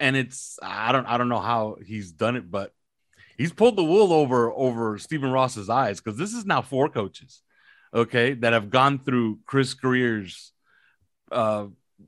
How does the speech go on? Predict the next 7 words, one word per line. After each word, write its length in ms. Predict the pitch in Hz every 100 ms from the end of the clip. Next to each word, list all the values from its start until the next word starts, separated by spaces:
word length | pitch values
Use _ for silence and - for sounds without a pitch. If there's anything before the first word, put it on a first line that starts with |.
| _
view, 540 | 123 104 131 117 110 127
and 160 | 127
he 280 | 135 143 139 _ _ -
s-, 200 | - -
continues 460 | - 165 135 120 139
to 100 | 143
survive. 520 | 147 180 175 214 -